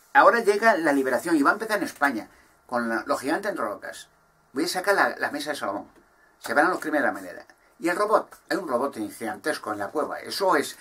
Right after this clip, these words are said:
lo he dicho muchas veces, que lo recuerde los toledanos. Cuando empiecen en Toledo a moverse Toledo, terremotos, ya di, di, ya el robot ya está actuando. Va a pasar pronto. Cuando empiece Toledo, terremoto, y empiezan a caer edificios y tal,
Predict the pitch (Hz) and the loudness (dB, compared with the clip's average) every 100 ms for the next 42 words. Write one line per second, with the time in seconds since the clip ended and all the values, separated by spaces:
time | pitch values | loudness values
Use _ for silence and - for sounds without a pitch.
0 | - 131 170 175 139 120 151 123 131 123 | -8 -4 -4 -4 -2 0 0 -2 0 0
1 | 120 120 160 120 110 - 117 113 113 123 | 0 0 -2 0 -4 -8 -8 -4 -2 0
2 | 104 - - _ _ _ - 123 165 220 | 0 -4 -18 _ _ _ -8 -4 -2 -2
3 | 214 185 160 156 139 - 117 117 127 - | -4 -2 0 2 2 2 0 0 -2 -6
4 | 127 113 123 - - - _ - 120 127 | -6 -4 -4 -6 -12 -18 _ -6 -4 -2
5 | 143 127 127 131 - - 131 123 143 139 | -4 -4 -2 -4 -6 -8 -8 2 2 2
6 | 135 131 170 170 - 143 - 120 123 104 | -2 -4 -2 -2 4 4 4 -2 -6 -8
7 | 92 - - _ _ - - - - 165 | -10 -20 -20 _ _ -20 -20 -18 0 2
8 | 190 196 139 120 98 92 - 104 117 208 | 4 4 2 0 -2 -8 -10 -8 -4 -2
9 | 240 233 180 165 151 120 143 151 196 262 | 0 0 0 0 0 -2 -4 -2 -2 0
10 | 190 - - - - 160 160 143 139 120 | -2 -2 -6 -16 -10 -4 -2 0 0 -2
11 | - 117 117 165 139 127 - 107 | -8 -10 -6 -4 -4 -4 -4 -4